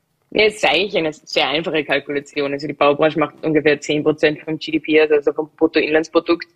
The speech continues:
und dementsprechend ist es ein Riesenmarkt. Und es hat halt irgendwann, also jeder, der rational darüber nachdenkt und sagt, ich will einen möglichst großen Markt bespielen, kommt eigentlich irgendwann auf Themen wie die Baubranche.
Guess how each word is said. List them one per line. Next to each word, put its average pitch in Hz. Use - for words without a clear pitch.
und 147
dementsprechend 147
ist 147
es 147
ein 143
Riesenmarkt. 139
Und 135
es 147
hat 143
halt 143
irgendwann, 143
also 143
jeder, 147
der 143
rational 139
darüber 143
nachdenkt 143
und 143
sagt, 143
ich -
will 147
einen 143
möglichst 143
großen 143
Markt 131
bespielen, 147
kommt 143
eigentlich 139
irgendwann 139
auf -
Themen 131
wie 135
die 135
Baubranche. 123